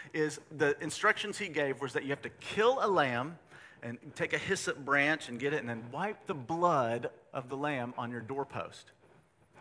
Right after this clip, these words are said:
And God says, "Whenever I come to look at the door, I won't send in the death angel. I will pass over," and this is where the Passover comes from, if you didn't know that. "I will pass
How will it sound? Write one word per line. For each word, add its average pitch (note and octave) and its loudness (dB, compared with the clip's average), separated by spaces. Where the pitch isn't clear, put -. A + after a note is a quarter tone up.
And A2+ -14
God E3 4
says, C#3 -4
"Whenever C#3 2
I B2 4
come F#3 -2
to G#3 -6
look F3 -4
at C3+ -6
the C#3 -8
door, B2+ 0
I B2+ 4
won't C3 -8
send D3+ -6
in C#3 -6
the A#2 -8
death C3+ -6
angel. G#2+ -8
I B2+ 0
will G#2+ -8
pass - -4
over," B2 -6
and A#2 -12
this C3 -12
is - -18
where D#3 -4
the D#3+ -14
Passover B2 -4
comes G#2 -10
from, A2+ -8
if D3 -12
you B2 -8
didn't A2 -10
know A2+ -8
that. G#2 -4
"I C3+ 2
will F3+ -4
pass D#3+ -2